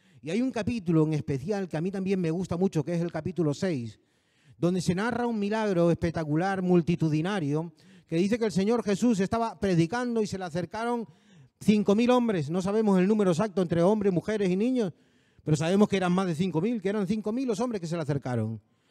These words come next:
Y llegó un momento donde había necesidad, hubo necesidad. En el Juan capítulo seis, sería interesante que lo leyesen todos en su casa, completo,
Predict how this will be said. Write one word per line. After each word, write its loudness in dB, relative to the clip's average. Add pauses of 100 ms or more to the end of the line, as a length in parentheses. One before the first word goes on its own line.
(220)
Y -2
llegó 4
un 2
momento 2
donde 2
había 2
necesidad, 0
hubo 4
necesidad. -2
En -6
el -6
Juan -8
capítulo -2
seis, -6 (360)
sería 4
interesante 2
que 4
lo 8
leyesen 2
todos 0
en 2
su -2
casa, -4 (240)
completo, 0